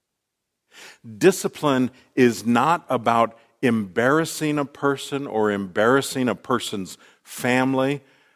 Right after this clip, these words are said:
uh, when that person has, has sinned. So most often, discipline within the church should begin and end with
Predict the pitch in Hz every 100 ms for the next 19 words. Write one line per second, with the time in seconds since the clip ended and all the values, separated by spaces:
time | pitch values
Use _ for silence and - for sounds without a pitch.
0 | _ 107 104 104 107 110 113 113 120 -
1 | 120 113 - 117 113 123 - 120 104 101
2 | - - - 123 110 - 131 127 87 78
3 | - _ _ _ _ _ _ _ _ _
4 | _ - - - 117 - 117 120 165 220
5 | - 107 90 90 - 87 92 95 _ _
6 | _ _ _ _ 95 95 92 135 - 143
7 | - 131 123 113 120 120 113 - 104 90
8 | 87 - - _ _ - 110 90 101 85
9 | 110 113 127 131 131 110 101 - 113 107
10 | 90 85 80 - _ _ _ _ _ -
11 | 98 95 - -